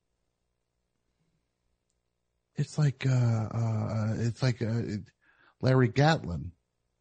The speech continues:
It's, it's, it's, uh, it's country. He gives off a country vibe.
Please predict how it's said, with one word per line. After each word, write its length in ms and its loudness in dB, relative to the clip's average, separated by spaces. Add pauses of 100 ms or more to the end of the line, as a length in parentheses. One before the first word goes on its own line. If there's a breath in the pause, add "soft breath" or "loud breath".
(720)
It's, 300 -6
it's, 280 -6
it's, 300 -8
uh, 360 2 (540)
it's 160 -2
country. 600 0 (1800)
He 100 4
gives 200 2
off 160 2
a 80 0
country 500 2
vibe. 440 -8